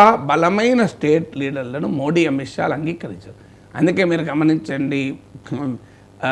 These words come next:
రా-, రాజస్థాన్, మధ్యప్రదేశ్, ఛత్తీస్గఢ్లో వసుంధరా సింధియా, శివరాజ్ సింగ్ చౌహాన్, రమణ్ సింగ్, కర్ణాటకలో యడియూరప్ప, ఇలాంటి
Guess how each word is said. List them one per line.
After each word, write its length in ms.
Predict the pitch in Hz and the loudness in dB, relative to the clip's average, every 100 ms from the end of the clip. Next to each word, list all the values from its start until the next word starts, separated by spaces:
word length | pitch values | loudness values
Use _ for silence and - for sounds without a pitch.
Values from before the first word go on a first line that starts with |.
| 127 131 | -2 -2
రా-, 140 | 131 143 | 0 2
రాజస్థాన్, 640 | 175 175 - - 147 143 135 | 2 0 -2 -2 0 0 -2
మధ్యప్రదేశ్, 640 | 151 156 175 - 156 151 - | -2 -2 -2 -2 0 -2 -2
ఛత్తీస్గఢ్లో 720 | 147 - 185 147 131 135 127 - - - - - | -8 0 0 2 -2 -4 -4 -8 -12 -20 -20 -6
వసుంధరా 520 | 135 135 185 170 175 160 143 | -4 2 4 4 4 2 0
సింధియా, 340 | 135 139 143 143 135 | 0 0 2 0 0
శివరాజ్ 400 | - 151 170 160 | -2 0 2 0
సింగ్ 200 | - 143 - | -2 -4 -4
చౌహాన్, 460 | 135 135 139 131 123 | -4 -4 -4 -4 -4
రమణ్ 260 | 139 175 170 - | 0 0 0 -2
సింగ్, 240 | 151 139 135 - - - - | -4 -2 -6 -12 -20 -6 0
కర్ణాటకలో 640 | 143 175 175 - 165 160 135 | 4 4 4 2 0 0 -4
యడియూరప్ప, 560 | 151 175 170 160 151 151 147 151 | 0 4 6 4 0 -2 -2 0
ఇలాంటి 320 | 175 180 | 2 2